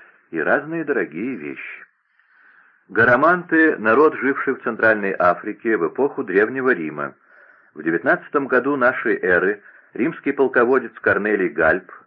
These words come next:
завоевал их главный город Гараму, Джерма. Скифы — общее обозначение разных племён, принадлежавших к различным этническим группам, которые в восьмом втором веках до нашей эры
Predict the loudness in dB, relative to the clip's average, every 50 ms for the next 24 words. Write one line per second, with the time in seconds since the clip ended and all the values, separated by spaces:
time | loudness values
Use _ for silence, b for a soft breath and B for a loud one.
0 | _ _ -14 -12 -8 -4 -2 0 0 2 2 2 2 2 0 -2 -8 -8 -6 -2
1 | 0 0 0 0 -2 -6 -6 -2 -2 0 0 -2 -4 -6 -6 -2 0 0 2 2
2 | 2 2 2 0 -2 -6 -10 -12 b b b b b b -12 -10 -4 -2 0 0
3 | 0 -2 -4 -8 -10 -10 -12 _ _ _ _ _ _ _ _ _ _ b b b
4 | b b b b b b b -20 -20 -14 -6 -4 -4 -4 -2 -2 0 0 0 0
5 | -2 -8 _ _ b b b b b b _ 2 2 2 0 -4 -2 0 2 2
6 | 2 2 -2 -2 -2 -4 -4 -2 -4 -4 -4 -2 0 2 2 2 2 2 0 -4
7 | -6 -6 -4 -4 -4 -2 0 0 0 -2 -2 -4 -6 -6 -4 -2 -2 -2 0 0
8 | 0 -2 -2 -2 -6 -8 -8 -6 -2 -2 -2 -2 -2 -6 -10 -10 -10 -10 -10 -8
9 | -6 -8 -8 -8 -12 -14 -12 -14 -16 -16 -14 -12 -12 -12 -6 -4 -4 -4 -4 -6
10 | -8 _ -6 -6 -6 -6 -10 B B B B B B B B -4 -2 0 2 4
11 | 4 6 6 4 4 2 0 -2 -2 -4 -8 -8 -6 -4 -6 -6 -8 -4 -2 0
12 | 0 0 0 0 -2 -4 -2 0 0 0 0 0 -2 -6 -4 -4 -4 -6 -6 -8
13 | -8 -6 -2 -2 0 0 0 -2 -4